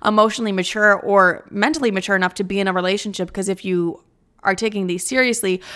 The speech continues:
you're not going to cheat on people. And I, like, even if you love them, you said you cheat on the guy you loved the most,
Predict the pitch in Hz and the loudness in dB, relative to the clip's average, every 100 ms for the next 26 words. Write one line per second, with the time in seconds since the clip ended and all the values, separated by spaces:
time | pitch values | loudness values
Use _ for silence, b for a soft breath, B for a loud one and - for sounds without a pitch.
0 | B - 220 202 190 202 202 196 180 175 | B 2 6 6 6 2 2 0 -2 -4
1 | 196 175 175 170 - - 190 202 202 - | -2 -2 -2 -6 -6 0 4 4 2 2
2 | 190 185 - 208 214 214 214 196 180 175 | 0 0 -6 -4 -2 -2 -2 -4 2 2
3 | 180 214 220 240 269 285 - - 196 202 | 4 4 4 2 0 -4 -10 -14 -6 -4
4 | 196 202 185 208 196 185 180 175 175 180 | -2 -4 -4 -2 -2 0 0 0 0 -2
5 | 165 - 190 180 202 294 - | -2 -4 -4 -2 -2 -4 -8